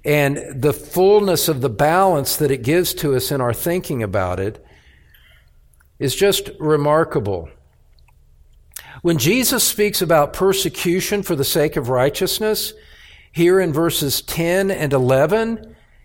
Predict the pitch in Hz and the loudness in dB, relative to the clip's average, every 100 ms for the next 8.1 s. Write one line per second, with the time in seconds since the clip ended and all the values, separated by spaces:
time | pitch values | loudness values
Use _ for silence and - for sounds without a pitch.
0 | - _ 170 202 262 254 - - 233 247 | -20 _ -2 2 2 2 0 4 4 4
1 | 247 208 160 170 160 180 160 113 131 165 | 0 0 4 2 2 0 0 0 4 6
2 | 190 190 160 - - - - 175 185 190 | 6 4 2 -2 -12 -16 -2 0 0 -2
3 | 160 147 143 143 131 170 170 185 - 113 | 0 0 0 -4 -4 -2 0 -2 -2 -6
4 | 87 - - _ - - _ _ _ _ | -6 -12 -14 _ -20 -20 _ _ _ _
5 | _ _ 160 - 202 247 - - - _ | _ _ -6 -2 0 0 -2 -8 -14 _
6 | _ _ 151 160 185 233 262 254 165 127 | _ _ -2 4 4 4 4 2 0 -2
7 | 90 - - - - - - 175 - - | -2 -8 -20 -20 -20 -18 -2 -2 0 -4